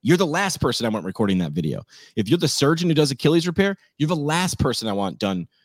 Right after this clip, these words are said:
recording that video. You're gonna record a different one. Here's how to prepare, right? I want a patient who's walked the walk.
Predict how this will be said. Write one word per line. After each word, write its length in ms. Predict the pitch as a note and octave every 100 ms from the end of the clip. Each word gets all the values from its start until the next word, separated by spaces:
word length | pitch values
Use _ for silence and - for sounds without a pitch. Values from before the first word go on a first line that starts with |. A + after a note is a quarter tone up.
| _
recording 460 | G#2+ - B2 G2+ F2 E2 F#2
that 320 | D3+ E3+ -
video. 380 | G2 F2+ C#2 G1+ - -
You're 160 | E2
gonna 120 | D#3 C3+
record 220 | A2 A2
a 40 |
different 360 | E2 E3 - G2+
one. 240 | D2+ B1 - _ _ _
Here's 240 | - A#3 F3+
how 80 |
to 60 | G3+
prepare, 520 | - - A3 B2+ D2+ _ _ _ _
right? 280 | F2+ A#2 E3+ _ _ _ _ _ _ _ _ _ _
I 120 | A2+ F#3
want 180 | F3+
a 40 | G#2+
patient 580 | - E3 A3 - A#2 -
who's 340 | - C#3+ B2 F2+
walked 720 | D#2+ F#2+ B2+ D3 - - -
the 100 | -
walk. 560 | A#2+ G2 A2 C#2+ -